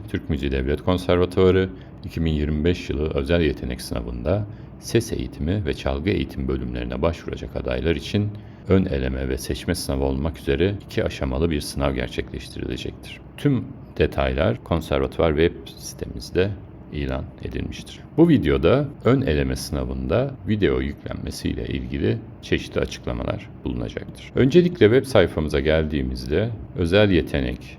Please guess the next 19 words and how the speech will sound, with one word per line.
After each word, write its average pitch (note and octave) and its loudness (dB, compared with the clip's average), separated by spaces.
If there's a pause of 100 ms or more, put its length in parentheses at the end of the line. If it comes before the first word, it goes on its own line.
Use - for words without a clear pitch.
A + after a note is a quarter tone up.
(300)
sınavı C2+ -4
kısmını B1 -8
tıkladıktan - -6
sonra - -4 (320)
sınav G2 2
kılavuzumuza C2 -4 (400)
ulaşarak F#2 4 (160)
burada G#2 8 (340)
ilk C3+ 4
aşama C#2+ 4
ön F#2+ 2
eleme C#2 2
sınavının C#2 -2 (200)
nasıl G2+ -2
yapılacağına, B1+ -2 (480)
videonun D2+ 0
yükleme D2+ -2
süreçlerine - -6
dair D2 2